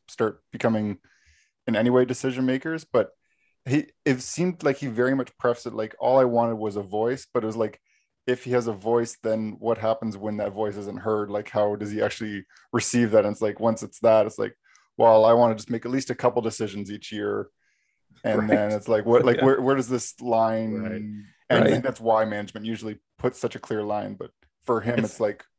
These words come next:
Speaker 1: is there an exception?
Speaker 3: Yeah, it's like with the Jordan Love pick. It, I mean, and
Speaker 2: Right.
Speaker 3: Brian Gutekunst just did an interview where he, I mean, and this should be known, they didn't go into that draft saying, "Hey, we're gonna get Jordan Love."
Speaker 2: Yeah,
Speaker 3: I think it's
Speaker 2: right.
Speaker 3: pretty well known that actually Justin Jefferson was on their list of guys that they really, really wanted.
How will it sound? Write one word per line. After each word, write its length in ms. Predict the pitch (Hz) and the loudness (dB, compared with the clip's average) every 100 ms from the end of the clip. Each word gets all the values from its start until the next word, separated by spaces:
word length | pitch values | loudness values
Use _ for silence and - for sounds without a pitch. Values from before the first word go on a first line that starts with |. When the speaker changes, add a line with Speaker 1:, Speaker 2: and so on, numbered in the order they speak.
| _ | _
Speaker 1:
is 120 | 117 | -6
there 80 | 107 | -4
an 60 | 104 | -6
exception? 500 | - 113 - - - _ _ _ _ _ | -4 -4 -4 -10 -20 _ _ _ _ _
Speaker 3:
Yeah, 240 | 151 175 123 | 0 2 0
it's 160 | - | -2
like 200 | 151 147 151 | -2 -2 -4
with 120 | 151 | -4
the 80 | 127 | -4
Jordan 380 | 127 135 123 | 0 0 0
Love 260 | 110 120 - | -2 -4 -6
pick. 300 | - 85 - _ _ _ - | -10 -10 -14 _ _ _ -8
It, 320 | 120 113 110 | -6 -4 -4
I 80 | 139 | -2
mean, 140 | 139 131 | 0 2
and 120 | 120 | 2
Speaker 2:
Right. 240 | 135 139 | 2 2
Speaker 3:
Brian 180 | 127 135 | -2 -4
Gutekunst 340 | 131 123 117 | -4 -4 -6
just 180 | - 113 | -8 -6
did 120 | 123 104 | -4 -4
an 80 | |
interview 400 | 104 107 98 101 | -2 -4 -4 -6
where 280 | 95 98 95 104 | -6 -8 -10 -8
he, 320 | 107 107 101 _ _ - | -6 -6 -10 _ _ -6
I 80 | 127 | -2
mean, 180 | 120 113 | -2 -2
and 100 | 123 | -2
this 80 | |
should 280 | 117 - 123 | -4 -4 -4
be 100 | 104 | -4
known, 300 | 95 98 92 | -4 -4 -4
they 180 | 117 123 | -2 0
didn't 160 | 139 131 | 0 0
go 160 | 120 | 0
into 140 | 120 110 | 2 0
that 240 | 104 98 | -2 -4
draft 440 | 104 98 90 87 | -6 -4 -6 -10
saying, 360 | - 104 92 92 _ _ - | -10 -10 -10 -14 _ _ -4
"Hey, 140 | 113 | -2
we're 180 | 95 117 | 0 0
gonna 140 | 113 | 0
get 120 | 101 | -2
Jordan 280 | 95 107 92 | -2 -2 0
Love." 220 | 101 95 - _ - | -2 -2 -6 _ 2
Speaker 2:
Yeah, 320 | 107 98 85 | 6 6 6
Speaker 3:
I 40 | |
think 180 | 139 147 | 4 2
it's 140 | - | 0
Speaker 2:
right. 80 | - | -2
Speaker 3:
pretty 220 | - 135 | 0 2
well 180 | 120 110 | 4 2
known 260 | 107 120 123 | 2 0 0
that 120 | 101 | -2
actually 280 | 104 - 107 | -4 -4 -6
Justin 360 | 101 110 - 95 | -4 -4 -4 -6
Jefferson 540 | 101 117 113 - 98 | -4 -4 -4 -8 -10
was 180 | 92 92 | -8 -8
on 180 | 101 98 | -8 -8
their 140 | 90 | -8
list 300 | 87 117 - | -6 -6 -6
of 60 | 90 | -10
guys 240 | 95 98 | -6 -6
that 120 | 92 82 | -8 -12
they 100 | 90 | -8
really, 280 | 98 98 | -6 -6
really 220 | 92 95 90 | -6 -8 -8
wanted. 420 | 95 110 92 | -8 -6 -6